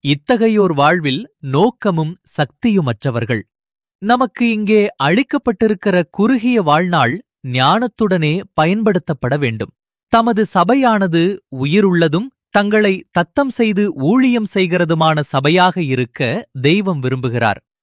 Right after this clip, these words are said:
இப்பொழுதோ ஒரு கூட்டமாக நமது மக்கள் இந்த லட்சியத்திற்கு தூரமாக இருக்கிறார்கள்.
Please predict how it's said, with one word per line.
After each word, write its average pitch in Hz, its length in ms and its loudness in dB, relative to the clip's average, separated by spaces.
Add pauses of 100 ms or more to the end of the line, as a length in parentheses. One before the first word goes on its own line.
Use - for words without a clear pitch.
(180)
இப்பொழுதோ 151 680 0 (220)
ஒரு 214 280 2
கூட்டமாக 214 920 0
நமது 151 340 0
மக்கள் 131 640 -2
இந்த 190 280 0
லட்சியத்திற்கு 160 840 -2
தூரமாக 160 560 0
இருக்கிறார்கள். 120 760 -4